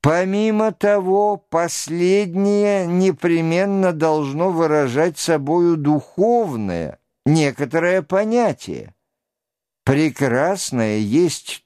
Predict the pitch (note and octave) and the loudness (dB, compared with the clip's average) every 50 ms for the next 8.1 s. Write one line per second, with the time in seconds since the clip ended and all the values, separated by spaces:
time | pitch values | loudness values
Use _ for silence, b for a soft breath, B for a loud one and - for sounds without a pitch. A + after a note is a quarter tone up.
0 | _ - D3+ F3+ G#3+ A3 F#3 - - - _ - - D3 F3+ G3+ G3 F3+ F3 F3 | _ -2 0 2 2 0 -2 -4 -12 -16 _ -4 -2 0 0 0 0 0 0 0
1 | F3+ F3+ D3+ B2 C#3 D#3+ D#3+ - - - - - D3+ D#3+ D3+ C3+ B2+ C3 D#3 E3 | 0 0 0 0 0 0 0 -2 -6 -8 -4 -2 0 0 0 -2 -2 0 0 0
2 | C3+ - - _ - - F3+ G3 G3+ G3 F3+ E3 D3+ C#3+ B2 A#2 B2 B2 - - | 0 -2 -10 _ -2 0 2 2 2 2 0 0 0 0 0 0 0 -2 -2 -2
3 | C#3 C#3+ C#3 B2+ A2+ - - C#3+ D3 B2+ B2 B2+ C3 C3+ C#3+ C#3 - D#3+ D#3+ E3+ | -2 0 0 0 0 0 0 0 2 2 2 2 2 0 -2 -2 0 0 0 0
4 | D3 B B B B B B B D3 E3 F#3 F#3 F#3 D3 - - F#3 G#3 A3+ A#3 | -2 B B B B B B B 2 2 2 2 0 -2 -2 0 2 2 2 2
5 | A3+ F3 - - D#3 E3 E3 D#3+ C#3 - F3 E3+ E3+ D#3 C#3 A#2+ C3 D3 D3+ - | 0 -2 -4 -6 -2 -2 -2 -2 0 0 0 2 2 0 0 0 0 0 0 0
6 | - D#3+ F3+ F#3+ F#3 D#3 C#3+ F3+ G3+ A3 A3 - - - - _ _ - - C3+ | 0 0 2 2 2 2 2 2 2 2 2 0 -4 -8 -10 _ _ -2 0 0
7 | C3 A#2 A2+ A2+ A#2 B2 C3 C#3 D3+ E3+ F3+ F#3 - - F3 F#3 F#3+ G3 G3 F#3+ | 0 0 0 0 0 2 2 2 2 0 0 -2 -2 0 2 2 4 4 2 0
8 | F3+ | -2